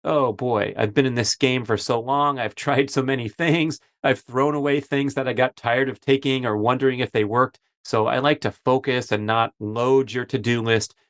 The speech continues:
with a whole bunch of supplements. But let's think about that term supplement for a moment. It's a way to supplement a healthy diet, not a replacement or a shortcut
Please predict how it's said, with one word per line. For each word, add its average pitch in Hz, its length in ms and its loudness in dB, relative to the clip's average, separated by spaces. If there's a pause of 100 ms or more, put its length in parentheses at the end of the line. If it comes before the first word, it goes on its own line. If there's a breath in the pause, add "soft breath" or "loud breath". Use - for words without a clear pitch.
(160)
with 117 160 -2
a 104 80 2
whole 127 360 0
bunch 113 280 -4
of 104 100 -4
supplements. 92 640 0 (300 soft breath)
But 107 260 0
let's 127 240 -2
think 156 160 -2
about 135 260 0
that 120 180 0
term 117 280 -2
supplement 127 560 -2
for 110 160 0
a 107 60 0
moment. 151 400 0
It's - 200 -4
a 107 60 4
way 113 540 -2
to 160 140 6
supplement 113 720 0
a 110 120 4 (120)
healthy 101 640 0
diet, 92 420 -2 (340)
not 107 240 0
a 117 40 2
replacement 123 880 0 (240)
or 107 160 2
a 101 60 0
shortcut 110 720 0